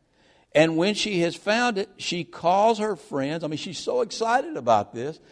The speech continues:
that she calls her friends and neighbors together, saying, "Rejoice with me, for I have found the piece which I lost.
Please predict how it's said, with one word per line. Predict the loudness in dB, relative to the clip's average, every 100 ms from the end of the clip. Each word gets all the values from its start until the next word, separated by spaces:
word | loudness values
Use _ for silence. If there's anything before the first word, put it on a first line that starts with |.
| -20 _
that | 2
she | 4 -4
calls | -2 2 6 6 6
her | 2
friends | 2 -4 -2 0
and | 0
neighbors | 2 0 0 -4
together, | -4 -4 -2 0 0 0 -6
saying, | -2 -2 -2 -6 -20 _
"Rejoice | 2 4 8 10 8 4
with | -10 -8
me, | -2 -2 -2 -10 -6
for | 0 4
I | 6 6
have | 4 2
found | -2 0 0
the | 0 -4 -8 _ _ -4
piece | 0 0 -2
which | -6 0
I | 4 6
lost. | 6 6 4 -2